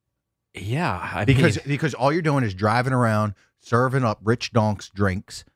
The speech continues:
Speaker 2: who are paying thirty dollars for, uh, for a transfusion.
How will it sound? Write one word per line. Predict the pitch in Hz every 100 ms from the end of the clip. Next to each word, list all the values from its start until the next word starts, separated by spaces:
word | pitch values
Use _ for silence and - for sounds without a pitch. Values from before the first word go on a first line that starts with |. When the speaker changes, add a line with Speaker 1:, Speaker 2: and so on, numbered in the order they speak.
| _ _
Speaker 2:
who | 104
are | 98 95 98
paying | 92 110 101
thirty | - 110 113
dollars | 104 101 101 95
for, | - 92 90 90 87 82 87
uh, | 87
for | 98 90
a |
transfusion. | - 104 101 - 95 95 87 82 85